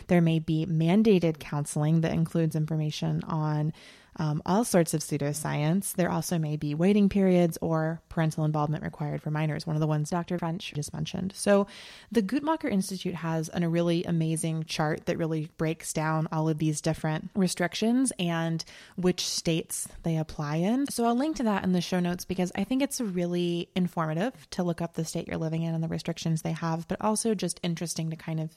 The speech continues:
compare your state, a state you live in or state you may be from, to other states across the U S. Um, but since this episode particularly focuses on Kansas City, I wanted to talk about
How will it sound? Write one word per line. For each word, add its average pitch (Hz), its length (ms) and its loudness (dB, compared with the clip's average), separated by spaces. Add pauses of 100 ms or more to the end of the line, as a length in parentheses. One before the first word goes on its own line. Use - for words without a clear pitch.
(140)
compare 170 560 0 (380)
your 165 160 2
state, 160 520 -2
a 180 60 -12
state - 180 -6
you 165 100 -4
live 165 120 0
in 160 140 2
or 160 80 -2
state 160 240 -4
you 165 40 0
may 160 120 0
be 160 100 -4
from, 156 320 -4
to - 180 -6
other 165 220 -2
states 151 320 -8
across 151 380 -8
the 156 140 -8
U 147 140 -6
S. 147 460 -6 (540)
Um, 175 380 -2 (100)
but 214 120 -6
since 285 540 -2 (300)
this 196 360 -2
episode 180 540 -2
particularly 170 440 -2
focuses 165 380 -4
on 165 140 -2
Kansas 160 400 -4
City, 165 540 -2
I 160 260 -2
wanted 170 400 2 (280)
to 175 120 -8
talk 160 300 -6
about 156 720 -4